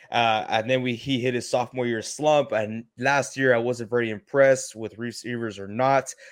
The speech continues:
Just by letting go Austin Eckler is gonna drop Herbert's production by a lot. And I do mean it's gonna be dramatic, uh, without him on that offense. I don't care what kind of offensive scheme you have. Uh, Austin Eckler is essential.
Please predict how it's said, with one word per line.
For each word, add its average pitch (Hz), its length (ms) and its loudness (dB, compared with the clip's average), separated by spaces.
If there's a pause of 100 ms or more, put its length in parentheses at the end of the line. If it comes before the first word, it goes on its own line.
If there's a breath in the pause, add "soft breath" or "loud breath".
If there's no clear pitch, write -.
(200 loud breath)
Just 143 200 0
by 143 100 6
letting 139 240 4
go 135 100 6
Austin 127 360 0
Eckler 127 320 4
is 117 100 -2
gonna 120 140 -2
drop 117 300 -2
Herbert's 117 300 -4
production 120 640 -2 (380 loud breath)
by 113 360 4 (100)
a 107 100 2
lot. 104 680 0
And 110 100 -6
I 110 120 -2
do 113 220 -8
mean 113 160 -8
it's 110 160 -10
gonna 113 140 -12
be 104 180 -10
dramatic, 107 840 -2 (280 soft breath)
uh, 107 480 2
without 120 600 -2
him 117 340 -6
on 113 160 -4
that 107 180 2
offense. 110 680 -2
I 120 60 -2
don't 117 140 -4
care 110 160 -2
what 107 160 -8
kind 110 140 -6
of 104 60 -2
offensive 107 320 -8
scheme 107 260 -12
you 104 200 -10
have. 143 360 6 (420 soft breath)
Uh, 113 260 4
Austin 143 300 0
Eckler 165 140 2
is 170 120 -2
essential. 185 540 2